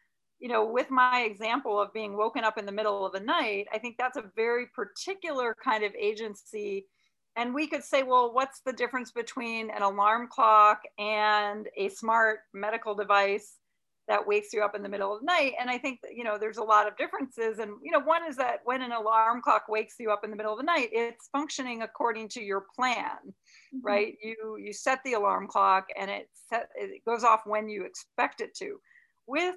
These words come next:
Speaker 1: dynamic, um, systems, especially, you know, with algorithms in particular, there seem to be a lot of things that are not well understood, even by the designers themselves. So we're,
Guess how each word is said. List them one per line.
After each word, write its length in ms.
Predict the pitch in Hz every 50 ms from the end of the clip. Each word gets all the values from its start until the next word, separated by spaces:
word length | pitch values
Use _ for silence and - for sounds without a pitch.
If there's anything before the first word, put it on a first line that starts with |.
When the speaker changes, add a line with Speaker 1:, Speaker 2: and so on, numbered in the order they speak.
| - _ -
Speaker 1:
dynamic, 720 | 247 240 240 226 226 240 247 240 247 240 233 240 240 233 - - - - 214
um, 380 | 214 208 202 196 202 202 196
systems, 920 | 196 - - 262 277 - - - 277 269 262 254 247 247 247 247 240 - - _ _ _ _ _ _ -
especially, 880 | 202 - - - 233 247 - - 262 247 247 240 233 233 233 226 175 - -
you 60 | 220
know, 100 | 214 208
with 160 | 196 208 208
algorithms 720 | - - 214 208 214 214 220 220 214 196 202 196 196 -
in 60 | 196 190
particular, 580 | - 214 - - 349 320 349 302 294 294 277
there 280 | 233 233 220 214 214 202 202
seem 240 | - - 302 349 339
to 80 | 302
be 120 | 240 247 226
a 60 | 220
lot 240 | 202 208 208 214 220
of 120 | 220 214
things 200 | - 233 220 196
that 100 | 220 208
are 140 | 208 202 202
not 280 | 202 208 208 214 220 208 - 190
well 300 | 202 214 208 214 214 214
understood, 640 | 208 208 202 196 190 - - 220 226 233 226 220 -
even 380 | - 220 247 269 285 262 240
by 160 | 226 214 208 196
the 100 | 196 190
designers 540 | - 196 190 202 208 208 196 190 180 - _ -
themselves. 840 | 190 180 170 - - 240 233 233 214 180 - - - - - - -
So 120 | - 233
we're, 240 | 226 240 233 233 233